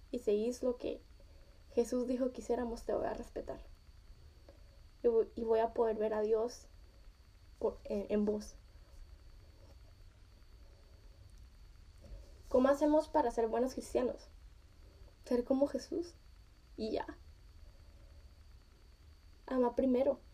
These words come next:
La gente no necesita ser disciplinada. La gente necesita ser mentorada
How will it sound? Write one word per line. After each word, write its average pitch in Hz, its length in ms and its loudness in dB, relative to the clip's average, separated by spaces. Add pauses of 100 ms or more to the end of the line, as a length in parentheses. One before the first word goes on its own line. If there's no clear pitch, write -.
(1500)
La 254 100 2
gente 262 300 10
no 277 140 12
necesita 285 340 6
ser 262 200 6
disciplinada. 240 840 2 (460)
La 240 120 0
gente 233 300 0
necesita 233 560 0 (1040)
ser 226 200 2
mentorada 226 720 2